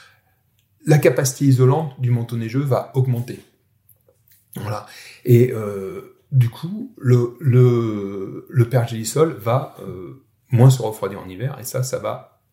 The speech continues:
augmenter la température du pergélisol. Il y a des endroits où on suit, on fait du monitoring de la température du pergélisol, des endroits où la température de l'air n'a pas augmenté du tout, ça on le suit,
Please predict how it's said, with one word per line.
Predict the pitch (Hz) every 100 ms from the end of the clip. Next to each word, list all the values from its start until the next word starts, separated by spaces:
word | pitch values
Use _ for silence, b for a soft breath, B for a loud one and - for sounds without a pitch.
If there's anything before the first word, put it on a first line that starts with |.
| -
augmenter | 127 104 110 - 131 -
la | - 110
température | 110 107 107 -
du | 120
pergélisol. | 101 104 98 156 - B B B B -
Il |
y |
a | 117
des | 120 123
endroits | 117 113 135 262 - b b b b _
où | 233 131 135 127
on | 110 101
suit, | - - 180 160 135 120
on |
fait | - 123
du | 107
monitoring | 120 143 131 127 123
de | 107
la | 95 92 85
température | - 113 107 98 - 104
du |
pergélisol, | 92 87 92 85 - 151 208 b b b b b
des | 113 107
endroits | 113 127 123
où | 107
la | 98
température | - 175 170 170 143 - 135
de | 131
l'air | 127 123 -
n'a | 117 135
pas | 131 196
augmenté | 208 160 143 143
du | 127 123
tout, | 180 - - _ _ _ _
ça | - 104
on |
le | 98
suit, | - 143 - -